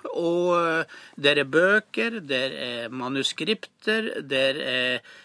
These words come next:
eh, stolen han satt i, det hjemmelagde skrivebordet. Eh, å sitte der, som jeg har gjort flere ganger, gir jo en helt slik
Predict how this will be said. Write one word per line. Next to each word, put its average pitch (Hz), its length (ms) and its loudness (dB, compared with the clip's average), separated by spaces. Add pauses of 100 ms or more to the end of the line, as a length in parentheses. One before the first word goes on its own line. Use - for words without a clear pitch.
(160)
eh, 120 1080 -6
stolen 190 640 0
han 185 160 2
satt 190 320 2 (220)
i, 202 260 -4 (200)
det 135 1200 -2
hjemmelagde 160 920 2
skrivebordet. 170 1160 -2 (360)
Eh, 165 340 0 (320)
å 202 80 0
sitte 190 440 4
der, 226 360 4
som 196 260 -2
jeg 175 100 0
har 180 140 2
gjort 170 220 -6
flere 165 340 0
ganger, 175 400 -4
gir 151 480 -4
jo 180 220 0
en 190 160 -4
helt 156 340 0
slik - 440 -4